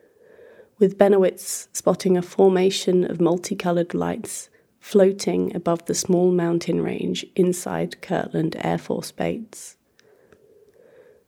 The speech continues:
Benowitz did not have to try very hard to see these strange lights. They were easily viewable from the second-story deck of his home in Albuquerque, New Mexico,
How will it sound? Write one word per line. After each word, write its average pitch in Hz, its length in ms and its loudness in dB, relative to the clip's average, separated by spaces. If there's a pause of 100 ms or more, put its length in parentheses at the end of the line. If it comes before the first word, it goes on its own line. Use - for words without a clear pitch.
(120)
Benowitz - 720 2 (640)
did 220 160 4
not 226 380 4
have 180 260 -6
to 190 140 -2
try 190 400 -2
very 175 240 0
hard 165 360 -6
to 180 140 -2
see 165 320 -4
these 170 260 -4
strange 170 460 -4
lights. - 580 -4 (500)
They 180 100 4
were 175 200 6
easily 202 380 2
viewable 170 580 2
from 170 340 -4
the 160 100 -4
second-story 170 840 -2
deck 151 460 -10
of 196 140 -8
his 170 160 -6
home 156 480 -4
in 165 200 -2
Albuquerque, 165 720 -6
New 156 140 4
Mexico, - 720 -4